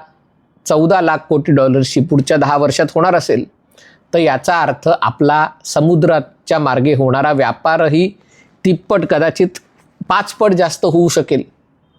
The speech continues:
आणि जर एवढा व्यापार व्हायचा तर आपण तो काही चिनी जहाजातनं करू शकत नाही. आणि त्यामुळे तुम्ही बघितलं असेल तर मोदी सरकार, म्हणजे एकीकडे या शिपयार्डना मदत देणं,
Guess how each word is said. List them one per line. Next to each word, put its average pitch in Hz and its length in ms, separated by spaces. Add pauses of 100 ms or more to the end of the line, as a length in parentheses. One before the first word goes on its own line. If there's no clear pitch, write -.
(540)
आणि 156 160
जर 170 120
एवढा 156 320
व्यापार 160 340
व्हायचा 143 340
तर 156 200
आपण 151 300
तो 151 140
काही 160 300 (120)
चिनी 190 300
जहाजातनं 156 580
करू 160 260
शकत 147 400
नाही. 143 160 (920)
आणि 151 180
त्यामुळे 165 380 (180)
तुम्ही 151 180
बघितलं 165 440
असेल 170 480
तर 156 160 (240)
मोदी 143 320
सरकार, 143 520
म्हणजे 131 160
एकीकडे 147 420
या 151 160
शिपयार्डना 170 580
मदत 156 320
देणं, 143 220